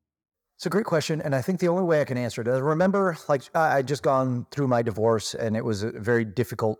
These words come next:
experience. Um, a lot of things intermingled with that made life very difficult.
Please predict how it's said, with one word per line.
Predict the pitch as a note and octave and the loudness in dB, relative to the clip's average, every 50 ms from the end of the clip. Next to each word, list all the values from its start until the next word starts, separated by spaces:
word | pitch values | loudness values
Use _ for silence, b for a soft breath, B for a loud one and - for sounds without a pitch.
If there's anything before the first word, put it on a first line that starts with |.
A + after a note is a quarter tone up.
| - | -8
experience. | A#2+ - - - - A#2+ A2 A2 G#2+ G#2 G#2 G2+ A#2+ - - - | -10 -8 -8 -6 -2 0 2 2 2 2 0 -2 -4 -6 -4 -2
Um, | - G#2+ G#2 G2+ G2 G2 G2 - _ _ _ _ _ _ - | 0 0 2 0 0 -2 -6 -8 _ _ _ _ _ _ -4
a | A#2+ | 2
lot | B2 B2+ A#2+ B2 | 4 6 6 4
of | B2 G#2 | 4 0
things | - C3 A#2+ A#2 A#2 A2+ A#2 A2+ G2 - - - - | -2 0 0 0 0 0 -2 -4 -4 -8 -12 -8 -6
intermingled | C3+ A#2 - A#2+ G#2+ A2+ A2 A2+ A2 G#2 | -6 -4 -2 0 0 0 0 0 0 -2
with | G#2+ G2+ | -2 0
that | - G#2 F#2+ - | 0 0 0 0
made | G#2+ G#2 F#2+ | -2 -2 0
life | G#2 G2+ F#2+ | 0 -2 0
very | - G#2+ G2+ G2+ | 0 -2 -4 -2
difficult. | F#2+ G2 F2+ - A2 F#2+ G#2 F#2+ F#2 - | -4 -6 -8 -8 -6 -2 -2 -2 -2 -2